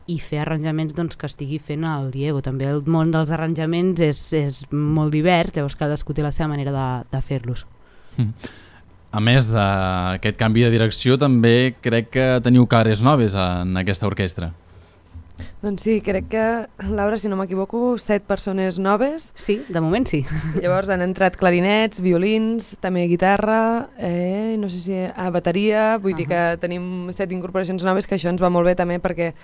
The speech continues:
Speaker 3: en els canvis aquests que hi pot haver de, de director, doncs, bueno, sempre és com un moment d'inestabilitat i que hi hagi noves incorporacions, doncs, també anime a,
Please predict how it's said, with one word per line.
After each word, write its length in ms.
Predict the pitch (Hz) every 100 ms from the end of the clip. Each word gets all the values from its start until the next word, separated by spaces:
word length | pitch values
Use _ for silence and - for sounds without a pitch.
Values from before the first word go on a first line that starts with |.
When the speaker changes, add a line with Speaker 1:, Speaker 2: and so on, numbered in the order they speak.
| - - -
Speaker 3:
en 180 | 185
els 140 | 170 -
canvis 320 | 175 180 185
aquests 240 | 180 180
que 100 | -
hi 60 | 175
pot 140 | 175 170
haver 240 | 175 175 170
de, 120 | 165 160 160
de 160 | 160 170
director, 400 | 165 160 196 185
doncs, 240 | 175 170
bueno, 200 | 156 156
sempre 400 | - 160 165 160 160
és 160 | 156
com 120 | 185 165
un 160 | 170
moment 260 | 170 170 165
d'inestabilitat 760 | 165 160 - 170 160 175 180 - - - - 202
i 80 |
que 80 | 185
hi 80 | 156
hagi 160 | 165 180
noves 240 | 170 170
incorporacions, 640 | 175 165 170 165 165 165
doncs, 280 | 175 175 - - - -
també 240 | 160 151
anime 400 | 151 165 160 170 180
a, 440 | 160 151 147 147